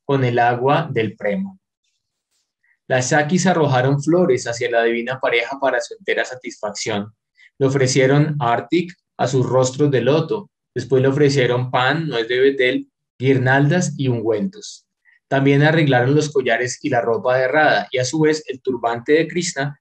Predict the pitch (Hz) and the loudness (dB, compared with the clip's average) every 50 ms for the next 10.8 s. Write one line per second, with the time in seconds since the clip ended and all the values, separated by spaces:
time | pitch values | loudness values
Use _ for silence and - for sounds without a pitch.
0 | _ _ _ - 131 131 127 123 123 120 120 120 - - 135 131 131 135 139 135 | _ _ _ 0 2 2 2 2 2 2 0 0 -2 0 2 4 2 2 0 -2
1 | - - 135 120 117 117 117 120 123 127 131 135 139 147 143 135 135 135 135 135 | -2 -2 -2 0 0 0 0 2 2 4 4 4 4 2 2 4 4 2 2 0
2 | - - 139 147 160 160 160 160 - _ _ _ _ - 123 117 113 113 113 110 | -4 -4 -2 -2 -2 -2 -4 -8 -14 _ _ _ _ -6 -4 -4 -2 0 0 0
3 | 107 104 101 101 - - 117 113 113 113 113 113 113 113 - 104 101 196 190 185 | 0 -2 -4 -4 -2 -2 0 0 0 -2 -4 -6 -8 -8 -6 -4 -2 -2 -2 -4
4 | 180 - - _ _ _ _ _ _ _ _ _ _ _ _ _ _ _ _ _ | -6 -10 -16 _ _ _ _ _ _ _ _ _ _ _ _ _ _ _ _ _
5 | _ _ _ _ _ _ _ - 139 147 156 156 147 180 175 170 170 170 180 180 | _ _ _ _ _ _ _ -2 0 0 0 0 0 2 2 2 2 2 2 0
6 | 180 180 175 147 143 143 170 160 139 131 127 135 135 135 147 139 139 139 147 147 | 2 2 0 0 0 0 0 2 2 2 2 2 2 2 0 0 0 0 0 0
7 | 147 - - 113 123 127 131 131 127 123 127 127 131 160 151 139 120 117 120 120 | -2 -8 -12 -6 -2 0 0 0 0 0 0 0 0 0 -2 -4 -6 -6 -4 -4
8 | 123 123 127 123 - - - 123 - - 127 120 117 113 123 139 139 - _ _ | -4 -4 -6 -6 -8 -10 -12 -8 -4 -2 -2 -2 -2 -4 -6 -8 -10 -12 _ _
9 | _ _ _ _ _ _ - 143 147 143 143 139 139 143 139 139 165 165 147 151 | _ _ _ _ _ _ -2 2 4 4 4 4 4 2 2 2 2 0 0 0
10 | 151 135 - - 135 135 147 156 180 185 190 - - - _ | -2 -2 0 0 2 2 2 2 2 0 -2 -2 -6 -12 _